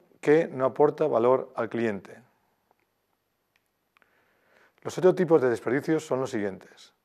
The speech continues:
El primero es la sobre-, sobreproducción, consistente en producir demasiado o demasiado pronto,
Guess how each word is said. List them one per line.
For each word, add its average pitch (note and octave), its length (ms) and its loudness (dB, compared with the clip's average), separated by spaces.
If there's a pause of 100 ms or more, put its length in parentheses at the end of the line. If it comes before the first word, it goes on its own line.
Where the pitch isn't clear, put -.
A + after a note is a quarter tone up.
(520)
El A#2 100 -4
primero C#3 540 0 (260)
es C#3 160 0
la D3+ 140 -2
sobre-, A2+ 400 -8
sobreproducción, A2 840 -2 (640)
consistente C#3+ 920 -4
en A#2+ 120 -10
producir A2 380 -2
demasiado C#3 680 0
o A#2+ 80 -4
demasiado A2 360 -2
pronto, G#2+ 420 -8